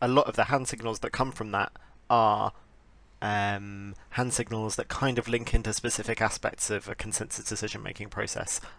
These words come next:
i e indicating agreement with something, um,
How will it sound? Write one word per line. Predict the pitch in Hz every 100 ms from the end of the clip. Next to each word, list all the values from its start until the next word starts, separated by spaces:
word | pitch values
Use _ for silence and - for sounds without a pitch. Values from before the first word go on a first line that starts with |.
| -
i | 135 135
e | 123 123 120 -
indicating | 135 120 123 120 113 104
agreement | - 127 120 117 -
with | 107
something, | - 107 - 101 101 104 104 - - - - -
um, | 107 104 101 101 101 104